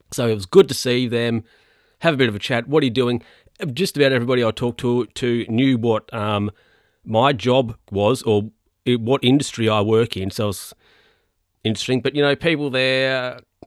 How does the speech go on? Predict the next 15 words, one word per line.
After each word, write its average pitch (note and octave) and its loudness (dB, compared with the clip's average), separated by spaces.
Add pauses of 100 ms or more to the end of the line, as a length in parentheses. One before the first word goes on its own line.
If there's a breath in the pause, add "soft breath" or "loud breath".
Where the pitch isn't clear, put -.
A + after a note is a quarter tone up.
(140)
somebody, B2 -2 (960 loud breath)
people B3 0
had D3 -2
varied C#3 4
jobs - -2
as C3 -2
well. F3+ 2
It A#3+ 4
was G3+ 2
interesting. G3 0
You B2+ 0
know, A#2 -4
somebody A2+ -2
was F#2+ -6
like F2 -10